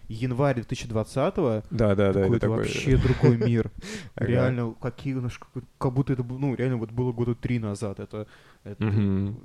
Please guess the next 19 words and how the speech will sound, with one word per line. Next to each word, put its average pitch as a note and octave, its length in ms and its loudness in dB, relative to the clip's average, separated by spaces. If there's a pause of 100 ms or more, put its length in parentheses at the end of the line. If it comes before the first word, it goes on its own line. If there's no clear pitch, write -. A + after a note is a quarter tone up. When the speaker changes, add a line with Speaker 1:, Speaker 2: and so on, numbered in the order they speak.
(320)
Speaker 1:
чего? B2 480 -4
Какие B2 380 -6
у D#3+ 80 -2
нас F3 160 0
там D#3+ 160 -4
проблемы D#3 500 0
были? C3 300 -6
Что? D3+ 680 -6
Вот A#2 180 -2
Speaker 2:
<laughs> G2+ 100 0
Speaker 1:
это? F3+ 260 2
Серьезно? C#3 800 -2 (580)
Ничего C#3 320 -2
не E3+ 140 -6
горело, C#3 440 0
ничего C#3 420 -6
не C#3+ 100 -6
взрывалось, C#3 840 -2
ни-, C3 320 -8